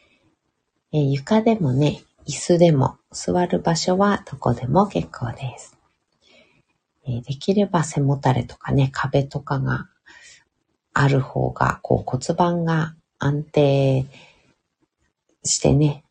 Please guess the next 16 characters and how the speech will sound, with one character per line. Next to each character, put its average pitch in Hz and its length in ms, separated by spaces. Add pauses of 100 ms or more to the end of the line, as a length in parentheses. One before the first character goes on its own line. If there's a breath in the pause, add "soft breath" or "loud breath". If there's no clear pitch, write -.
あ 127 120
の、 - 480 (1800 loud breath)
置 135 140
け 131 180
る 123 120
の 107 180
で、 117 280 (1300)
お 127 100
す 131 160
す - 200
め 110 140
し - 140
て - 100
い - 160
ま 120 220
す。 - 240